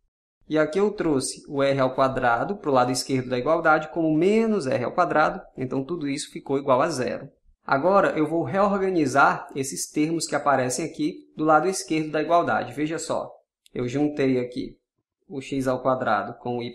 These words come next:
ao quadrado aqui no começo, eu trouxe o menos dois A X pra cá, eu trouxe o menos dois B Y pra cá, e o que sobrou? O a ao quadrado,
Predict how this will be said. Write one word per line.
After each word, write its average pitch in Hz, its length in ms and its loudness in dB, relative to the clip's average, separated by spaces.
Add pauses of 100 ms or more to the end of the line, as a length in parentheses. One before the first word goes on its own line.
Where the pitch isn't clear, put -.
(100)
ao 113 120 -2
quadrado 123 480 0
aqui - 180 -8
no 117 120 -12
começo, 139 560 -4 (440)
eu 135 220 -4
trouxe 135 560 -4
o 135 80 -4
menos 151 460 -2
dois 131 240 -2
A 123 100 2
X - 340 -10
pra 131 200 -4
cá, 143 440 2 (380)
eu 127 180 -4
trouxe 127 400 -6
o 123 60 -4
menos 131 540 0
dois 117 240 -8
B 123 120 -8
Y - 460 -8
pra - 140 -2
cá, 170 360 0 (520)
e 127 120 -2
o 123 80 -2
que 139 140 -4
sobrou? 185 640 -2 (120)
O 123 140 -4
a 113 120 6
ao 113 120 0
quadrado, 131 500 0